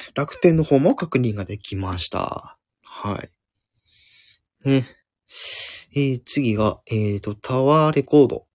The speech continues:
タワーレコードは、えー、タワーレコードはという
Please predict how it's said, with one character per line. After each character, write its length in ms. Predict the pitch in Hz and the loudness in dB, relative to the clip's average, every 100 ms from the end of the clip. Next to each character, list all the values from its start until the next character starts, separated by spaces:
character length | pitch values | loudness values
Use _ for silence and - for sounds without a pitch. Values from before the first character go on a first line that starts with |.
| _ _ | _ _
タ 220 | - 131 143 | -6 -2 0
ワ 320 | 151 156 156 | 0 0 -2
ー 20 | |
レ 120 | 151 | -4
コ 500 | - - 139 127 117 | -6 0 2 4 0
ー 60 | 104 | -4
ド 240 | - - | -4 -2
は、 280 | 107 117 117 - - - _ | 0 0 0 -6 -20 -20 _
え 260 | 117 110 | -8 -6
ー、 40 | 107 | -6
タ 160 | 120 | -6
ワ 100 | 120 | -4
ー 20 | 123 | -4
レ 100 | 120 | -4
コ 120 | 117 | -6
ー 40 | |
ド 200 | 107 104 - | -4 -8 -8
は 120 | 104 | -16
と 200 | - 107 | -12 -10
い 160 | 92 95 | -10 -12
う 180 | - | -16